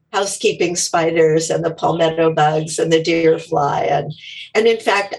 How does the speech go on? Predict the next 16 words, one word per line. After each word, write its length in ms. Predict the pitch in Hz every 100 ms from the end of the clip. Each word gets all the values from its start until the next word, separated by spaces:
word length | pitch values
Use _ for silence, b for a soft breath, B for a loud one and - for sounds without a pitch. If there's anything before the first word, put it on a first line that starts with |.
| 202
I 140 | 220
remember 360 | 262 269 240 214
sitting 420 | - 190 185 180
in 300 | - 175 170
my 320 | 160 160 160
apart-, 420 | 170 - 175 151 175
in 160 | 180
my 280 | 160 156 156
little 200 | 170 170
cottage 460 | 165 160 160 160 160
in 300 | - 165 170
Windermere, 600 | 165 165 156 147 151 151 _ _ _ _ _ _ _ _ _ _ _ _ _ _ _
and 420 | 180 180 170 170 - _ _ _ _
a 100 | 170
public 420 | 165 247 247 262 -
service 840 | - 208 196 185 180 - - -